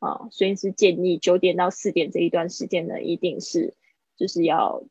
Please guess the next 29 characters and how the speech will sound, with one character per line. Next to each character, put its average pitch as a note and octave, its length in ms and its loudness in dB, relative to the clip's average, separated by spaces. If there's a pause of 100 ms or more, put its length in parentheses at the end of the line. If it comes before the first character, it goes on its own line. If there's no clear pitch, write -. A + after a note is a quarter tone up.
就 - 120 0
是 F3 120 -6
进 F3+ 280 0
入 F3 160 4
睡 - 240 -2
眠 - 180 -10
的 F2 100 -6
状 - 340 -10
况， - 200 -12 (1200)
这 F#3 100 2
样 F3 120 0
你 D3 60 -6
才 F#3+ 140 -6
不 - 120 -4
会 C3 160 4
去 - 200 -4
伤 - 340 -6
身。 - 380 -4 (1400)
嗯， G#3 360 -8 (140)
所 A3 140 4
以 G3 100 4
是 G3+ 520 2
有 - 120 2
一 F#3+ 80 0
个 G3 120 2
这 A#3+ 120 2
样 G#3+ 180 2
子 F#3+ 160 -4
的， F3+ 500 0